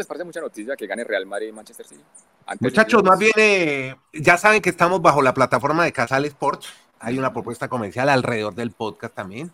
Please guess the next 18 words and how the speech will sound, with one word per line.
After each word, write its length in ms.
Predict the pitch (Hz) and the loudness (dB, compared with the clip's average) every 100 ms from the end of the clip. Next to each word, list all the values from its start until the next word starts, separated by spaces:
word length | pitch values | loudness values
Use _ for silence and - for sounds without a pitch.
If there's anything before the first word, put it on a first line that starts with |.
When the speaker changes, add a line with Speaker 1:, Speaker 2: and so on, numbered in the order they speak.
| _ | _
Speaker 2:
Los 200 | 110 104 | -10 -8
interesados, 840 | 104 107 92 87 107 113 110 - _ _ _ _ - _ 90 | -10 -10 -12 -10 -8 -8 -10 -16 _ _ _ _ -20 _ -20
eh, 200 | 87 80 | -18 -16
nos 140 | 92 | -18
pueden 200 | - 110 | -12 -10
escribir 420 | 107 - 98 104 110 | -10 -10 -12 -12 -10
por 200 | 101 107 | -10 -6
línea 240 | 117 123 | -4 -6
interna 420 | 113 139 120 131 | -4 -4 -4 -6
también 360 | 117 107 147 190 _ _ _ _ | -6 -8 -10 -14 _ _ _ _
para 200 | 104 98 | -6 -4
participar 540 | 214 110 95 107 127 | -8 -10 -10 -6 -4
en 80 | 127 | -4
este 280 | 123 - 131 | -8 -10 -10
gran 340 | 95 160 143 131 | -4 -2 -2 -2
proyecto 460 | 127 120 110 135 | -4 -4 -6 -6
digital 320 | 110 98 113 | -6 -6 -8
deportivo. 560 | 117 110 - 190 220 | -8 -10 -6 0 0